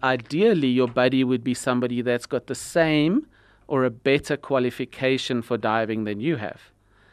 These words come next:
so that you can look after each other if someone gets in trouble. Remember, when you're diving,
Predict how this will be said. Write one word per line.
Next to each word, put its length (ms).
so 200
that 200
you 60
can 360
look 260
after 420
each 180
other 280
if 160
someone 340
gets 280
in 120
trouble. 420
Remember, 480
when 220
you're 140
diving, 880